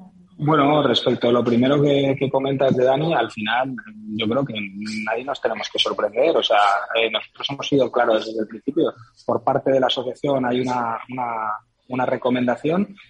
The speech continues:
que está basada en el sentir general de, de sus asociados, pero a partir de ahí el jugador, lógicamente, tiene que tener libertad para atender cuantas reuniones considere oportuno. Está en su legítimo derecho, con lo cual yo creo que nosotros no, no somos quienes para, para, para enjuiciar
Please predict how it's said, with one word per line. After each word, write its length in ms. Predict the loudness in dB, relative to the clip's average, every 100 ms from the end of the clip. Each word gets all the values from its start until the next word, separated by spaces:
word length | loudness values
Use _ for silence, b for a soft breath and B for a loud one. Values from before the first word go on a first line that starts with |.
| -10
que 80 | -8
está 160 | -2
basada 540 | -2 0 -2 -2 -4 -4
en 80 |
el 100 | -8
sentir 320 | -10 -8 -6 -4
general 460 | -2 0 2 2
de, 260 | 2 0 -2
de 80 | -4
sus 140 | -4
asociados, 600 | -4 -4 0 2 2 0 -6 B _
pero 160 | -2 2
a 60 |
partir 320 | 0 0 0
de 80 | 0
ahí 260 | 0 2 0
el 100 | -2
jugador, 420 | -8 -6 -2 -2
lógicamente, 480 | -4 -4 -6 -6 -6
tiene 200 | -2 -2
que 120 | -2
tener 260 | -2 -4 -2
libertad 420 | 0 0 -2 -2 0
para 140 | 0
atender 360 | 0 -6 -6 -6
cuantas 260 | -2 -2
reuniones 460 | -2 -4 -6 -8 -8
considere 360 | -4 -2 -2 0
oportuno. 380 | -2 0 0
Está 140 | 0 -2
en 40 |
su 120 | 0 0
legítimo 440 | 0 0 -2 0
derecho, 360 | 0 0 0 -2 B B
con 140 | -2 0
lo 100 | 2
cual 200 | 2 4
yo 100 | 2
creo 160 | 0
que 80 | -2
nosotros 400 | -4 -4 -4 -2
no, 160 | -2 0
no 100 | -2
somos 320 | -2 -4 -4
quienes 260 | -2 -2 0
para, 280 | 2 2 4
para, 140 | 2
para 180 | 2 0
enjuiciar 540 | -2 -4 -4 0 -2